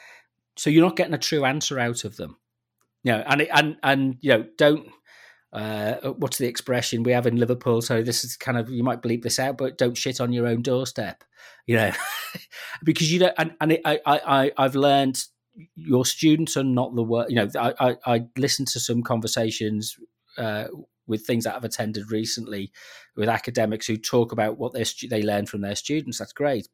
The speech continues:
But their students are in a bubble. They're in this highly artificial world, which has been created and they've been brought together artificially. Uh, and that's fine as long,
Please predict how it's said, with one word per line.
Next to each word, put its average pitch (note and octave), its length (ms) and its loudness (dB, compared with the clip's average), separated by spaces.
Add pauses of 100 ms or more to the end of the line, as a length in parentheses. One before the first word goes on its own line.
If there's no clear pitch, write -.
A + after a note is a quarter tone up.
But A2+ 120 -4
their A#2+ 140 0
students C#3 460 -4
are A#2 100 2
in A#2 80 0
a A2 60 -4
bubble. B2 460 -6 (600)
They're A#2 160 2
in A#2+ 140 6
this A#2 120 2
highly C#3 600 0
artificial A#2 880 -4 (120)
world, A2+ 720 -2 (360)
which - 140 -6
has A2+ 100 -2
been A2 240 0
created A#2 920 -2 (100)
and G#2 180 -4
they've G#2 180 0
been G#2 260 0
brought A#2 340 -2
together A2 600 -4 (240)
artificially. A#2 920 -6 (680)
Uh, G2+ 300 0 (100)
and A#2 180 0
that's - 260 -2
fine D3+ 800 2
as A#2+ 180 -2
long, C3 300 4